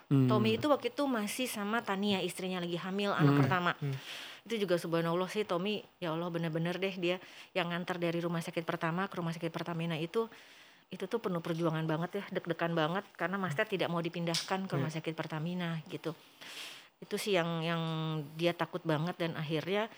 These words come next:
Speaker 2: dimasuk di Pertamina, kita discuss sama Tommy, kalau
Speaker 1: Hmm.
Speaker 2: masuk selang sini kita udah nggak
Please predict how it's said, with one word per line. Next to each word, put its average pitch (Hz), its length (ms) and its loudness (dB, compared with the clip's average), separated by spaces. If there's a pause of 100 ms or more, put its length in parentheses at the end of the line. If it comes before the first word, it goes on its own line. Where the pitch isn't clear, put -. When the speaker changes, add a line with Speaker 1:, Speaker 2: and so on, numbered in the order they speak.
(600)
Speaker 2:
dimasuk 170 480 -2
di 170 80 -2
Pertamina, 165 560 -2
kita 175 320 -2
discuss 170 480 -2
sama 160 160 0
Tommy, 202 640 0 (320)
kalau - 320 4
Speaker 1:
Hmm. 98 240 -4 (240)
Speaker 2:
masuk 196 320 -2
selang 185 240 2
sini 220 240 2
kita 226 160 0
udah 196 160 2
nggak 165 100 0